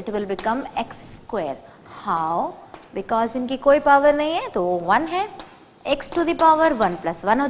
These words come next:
जाएगा क्योंकि बेस जो है वो सेम है। And finally it will give you square। तो हमने सबसे पहले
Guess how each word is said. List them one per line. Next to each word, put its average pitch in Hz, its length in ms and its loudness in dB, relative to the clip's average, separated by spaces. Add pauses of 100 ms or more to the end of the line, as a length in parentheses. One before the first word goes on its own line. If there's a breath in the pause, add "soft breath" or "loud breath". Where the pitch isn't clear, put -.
जाएगा 294 380 4
क्योंकि 214 340 -2 (160)
बेस 294 300 4
जो 320 100 4
है 320 200 0
वो 202 240 -6
सेम 202 520 -6
है। 320 160 -4 (640 loud breath)
And 180 180 -4 (120)
finally 277 420 2 (140)
it - 180 -14 (120)
will 185 200 -8
give 180 240 -8
you 285 100 -6 (380)
square। - 340 -12 (600 soft breath)
तो 202 60 -10
हमने 202 260 -10
सबसे 240 280 -6
पहले 269 300 -2